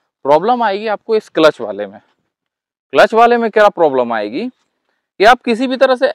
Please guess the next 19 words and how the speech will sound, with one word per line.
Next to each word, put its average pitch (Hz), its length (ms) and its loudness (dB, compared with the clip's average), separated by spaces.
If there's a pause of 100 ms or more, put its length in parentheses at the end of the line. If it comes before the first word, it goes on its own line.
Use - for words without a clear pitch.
एडजस्ट 180 360 0
करोगे 240 320 2
ना, 131 320 -4
आप 160 260 0
चाहोगे 196 340 0
कि 202 140 -4
अगर 196 200 -2
इस 180 140 -12
लीवर 147 280 -4
को 180 140 -2
ऊपर 180 220 -4
करें 156 280 -4 (280)
और 139 280 0
इसको 156 280 -6
अगर 170 240 0
खोल 160 380 -4
करके, 127 360 -4
ढीला 131 300 -6
करके 151 260 -8